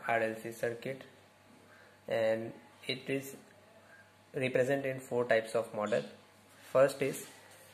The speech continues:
uh, receiving end capacitor model, or we can say load condenser method. Second one is, uh, sending end capacitance model or source condenser method. Four, third one is nominality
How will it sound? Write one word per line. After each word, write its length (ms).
uh, 280
receiving 520
end 360
capacitor 600
model, 380
or 120
we 120
can 220
say 160
load 240
condenser 480
method. 360
Second 420
one 160
is, 140
uh, 260
sending 480
end 220
capacitance 640
model 460
or 220
source 360
condenser 520
method. 340
Four, 340
third 280
one 140
is 180
nominality 720